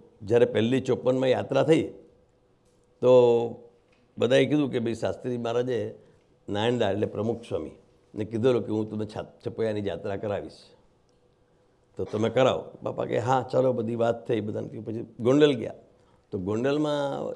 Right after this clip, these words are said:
યો-, એકદમ બીમાર થઈ ગયા યોગી બાપા. Beginning of fifty-four. એકદમ બીમાર થઈ ગયા એટલે બધા ગભરાયા કે હવે ચલો શું કરવું, પછી બધી યાત્રા કેન્સલ થશે, હવે તો પ્રોગ્રામ. હવે સ્વામીજી કંઈક કહે તો કે, "ભાઈ, હા, શિબિર કેન્સલ."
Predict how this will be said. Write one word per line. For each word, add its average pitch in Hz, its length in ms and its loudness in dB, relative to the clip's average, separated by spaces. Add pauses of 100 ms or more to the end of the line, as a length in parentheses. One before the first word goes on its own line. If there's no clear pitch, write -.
(100)
યો-, 139 100 -6 (360)
એકદમ 139 300 2
બીમાર 156 340 4
થઈ 120 160 -4
ગયા 85 120 -8 (1200)
યોગી 117 180 -2
બાપા. 98 320 -4 (1300)
Beginning 165 420 10
of 139 120 2
fifty-four. 123 400 -2 (1700)
એકદમ 170 360 2
બીમાર 190 300 6
થઈ 180 80 8
ગયા 185 60 6
એટલે 180 120 6
બધા 160 240 8
ગભરાયા 170 380 6
કે 175 120 0
હવે 165 140 0
ચલો 156 220 -2
શું 160 200 -4
કરવું, 147 220 0
પછી 143 180 0
બધી 139 260 2
યાત્રા 135 260 2
કેન્સલ 139 480 2
થશે, 139 120 2
હવે 135 140 2
તો 135 60 -2
પ્રોગ્રામ. 139 460 -2 (1120)
હવે 113 60 0
સ્વામીજી 123 360 0
કંઈક 139 160 -2
કહે 165 120 4
તો 147 140 -2
કે, 131 80 -4
"ભાઈ, 135 120 0
હા, 127 140 0
શિબિર 135 280 -2
કેન્સલ." 135 460 0